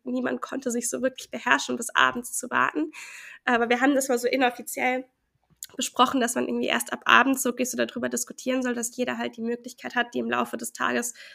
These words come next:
spoilerfrei zu schauen. Und dann, dann gab's aber halt schon die ersten Spoiler und diese D-, Szene wurde halt diskutiert. Und dann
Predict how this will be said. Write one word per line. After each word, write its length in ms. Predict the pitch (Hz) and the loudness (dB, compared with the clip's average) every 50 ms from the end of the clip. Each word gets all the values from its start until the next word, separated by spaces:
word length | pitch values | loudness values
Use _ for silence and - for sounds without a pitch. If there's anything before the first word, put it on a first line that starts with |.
| - _ | -12 _
spoilerfrei 640 | - - - 269 311 320 302 294 294 - - 262 254 | -8 -2 2 4 6 6 4 2 2 0 0 0 0
zu 180 | 254 - - | -2 -4 -4
schauen. 420 | 240 - - 269 320 349 349 349 349 - - - - - - - - - - _ _ _ | -4 -4 -2 -2 -2 -2 -2 -2 -4 -6 -12 -20 -20 -20 -20 -20 -20 -20 -20 _ _ _
Und 480 | 277 277 277 277 277 269 262 - - - _ - - _ | 4 6 6 6 4 2 0 -2 -8 -12 _ -20 -6 _
dann, 340 | 269 262 262 254 254 247 - | 0 2 2 2 0 -2 -2
dann 180 | 254 247 247 - _ | -4 -4 -4 -6 _
gab's 280 | - 247 233 285 285 - | 2 4 4 4 4 2
aber 180 | 269 254 247 247 | 0 2 2 2
halt 180 | 254 247 254 | 2 0 0
schon 120 | - 262 247 | 0 -2 0
die 100 | 254 - | 0 0
ersten 340 | - 254 247 - - 254 | 0 0 0 -2 -4 -4
Spoiler 560 | 233 - - - 254 254 254 262 277 277 269 - | -6 -6 -4 -2 0 0 2 2 4 2 4 2
und 180 | 247 240 247 | 0 0 0
diese 180 | 262 247 240 240 | 0 0 0 -2
D-, 120 | - - - _ _ _ _ _ | -4 -8 -14 _ _ _ _ _
Szene 380 | - - - 269 269 262 254 233 | -6 0 2 2 4 4 4 2
wurde 220 | 247 233 247 233 | 2 0 -2 -2
halt 180 | 240 240 240 - | -2 -4 -2 -2
diskutiert. 640 | 247 - - - 247 - - 262 277 294 320 320 - - - - - - - _ _ _ - | -4 -4 -4 -6 -8 -6 -2 0 2 2 0 -2 -6 -12 -14 -14 -14 -16 -18 _ _ _ -2
Und 120 | 247 254 | 2 2
dann 260 | 262 262 262 254 247 | 4 4 4 2 2